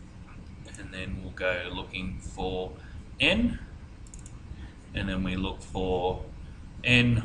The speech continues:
one ninety, et cetera, et cetera. Let's have a look, forty-three, whatever. It doesn't matter. We'll just open this one up. So we double click on it, and we can see the preview of the font. And all we really need to do is just click install.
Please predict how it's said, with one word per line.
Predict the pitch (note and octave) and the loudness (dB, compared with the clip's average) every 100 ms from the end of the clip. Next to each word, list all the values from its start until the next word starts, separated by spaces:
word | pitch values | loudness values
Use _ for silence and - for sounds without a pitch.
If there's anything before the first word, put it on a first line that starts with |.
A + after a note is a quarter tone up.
| - - | 0 2
one | A2 A2+ A2 | 8 10 10
ninety, | G2+ G#2 G2+ G#2 G#2 G#2 - - - - - | 6 4 2 4 4 2 -4 -12 -12 -12 -8
et | - | 0
cetera, | G2+ - F#2+ | 0 2 0
et | |
cetera. | - E2+ E2 E2+ - - - - - - - - - - - - | -2 -2 -2 -2 -4 -8 -10 -12 -12 -12 -10 -10 -10 -10 -10 -12
Let's | - | -10
have | - | -8
a | - | -8
look, | - - | -8 -10
forty-three, | - - G#1 G1+ - - - G#1 | -10 -6 -4 -4 -8 -8 -8 -8
whatever. | - - - | -8 -8 -8
It | - - | -2 4
doesn't | B2 D#2+ | 6 6
matter. | - G2+ | 0 8
We'll | D3 | 8
just | A#2+ F#2 | 10 8
open | F2+ - | 6 4
this | - - | -2 -6
one | D2+ | -6
up. | D#2+ - - - | -6 -8 -8 4
So | A#2 | 10
we | |
double | B2+ F3+ A#2+ | 12 12 10
click | A#2+ A2+ | 8 10
on | A2+ | 10
it, | A2 - - - - - | 10 6 -2 -10 2 12
and | A#2 A2+ | 12 12
we | A2+ | 10
can | A2 A2 | 8 8
see | - A2+ G#2+ G#2 G#2 G2+ | 8 12 12 12 8 4
the | - | 6
preview | - C#3 A2 G#2 | 10 12 12 8
of | F#2+ | 6
the | - | 4
font. | C#3+ D3+ - - - - | 8 8 6 -6 -2 10
And | E3+ | 12
all | F#3+ | 12
we | B2+ | 12
really | B2 A#2+ | 12 12
need | A2+ | 10
to | A2 | 10
do | A#2+ | 6
is | A2+ | 6
just | - | 4
click | C#3+ | 2
install. | C3 A#2+ E3+ - - | 4 6 6 6 2